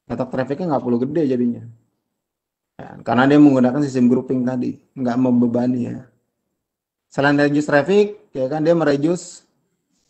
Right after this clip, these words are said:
kerja, kerja router. Ya, dia akan kerja router. Mereduce kerja si router juga. Pasti server juga ya. Jadi nggak, nggak, nggak semuanya dikirim.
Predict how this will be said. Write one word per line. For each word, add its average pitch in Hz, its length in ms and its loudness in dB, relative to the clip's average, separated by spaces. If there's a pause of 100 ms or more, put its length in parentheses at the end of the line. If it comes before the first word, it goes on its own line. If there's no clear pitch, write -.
(640)
kerja, 139 320 2 (1040)
kerja 127 240 -2
router. 139 240 -2 (640)
Ya, 113 180 -10 (380)
dia 117 160 -2
akan 135 240 -4
kerja 123 320 -2
router. 110 320 -10 (960)
Mereduce 127 400 -4
kerja 123 240 -2
si 127 80 -6
router 120 260 -4
juga. 107 460 -12 (320)
Pasti 127 240 -8
server 143 320 -6
juga 135 240 2
ya. 110 160 -2 (800)
Jadi 120 180 -4 (140)
nggak, 113 120 -2 (120)
nggak, 117 160 -8
nggak 110 120 -14
semuanya 117 360 -10
dikirim. - 400 -16